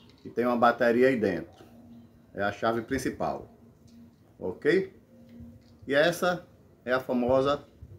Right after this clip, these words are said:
chave reserva. Chavinha reserva.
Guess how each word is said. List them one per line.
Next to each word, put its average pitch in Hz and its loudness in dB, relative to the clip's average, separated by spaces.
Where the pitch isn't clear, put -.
chave 131 -2
reserva. 104 0
Chavinha 107 -4
reserva. 95 -2